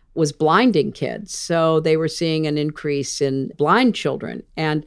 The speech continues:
I remember thinking, "Oh, it's so terrible. We have to help them, but I'm so relieved that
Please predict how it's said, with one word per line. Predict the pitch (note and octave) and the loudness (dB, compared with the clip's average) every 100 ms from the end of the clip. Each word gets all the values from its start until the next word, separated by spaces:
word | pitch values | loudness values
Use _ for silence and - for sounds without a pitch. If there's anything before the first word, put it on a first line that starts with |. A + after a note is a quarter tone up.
| - - - _ | -10 -20 -20 _
I | - | 2
remember | G#3 A#3 A#3 F#3+ | 4 4 6 4
thinking, | B3 A#3 F#3+ - | 4 2 0 0
"Oh, | F3+ F3+ E3+ - - | 2 2 0 -6 -20
it's | - | -10
so | A3+ A#3 F3+ | -2 2 2
terrible. | D#3+ G3+ A#3+ B3 D#3+ | 0 -4 0 2 2
We | D3+ | 0
have | E3+ - | 0 -2
to | D#3+ | 0
help | F#3+ A#3 | 2 2
them, | F3+ D3+ | 0 -2
but | C#3+ | -2
I'm | D3 D3 | -2 -4
so | - F#3+ A3 | -2 2 4
relieved | F#3+ E3+ A#3 A3 C#3+ | 4 4 6 6 4
that | C3+ - | 0 -2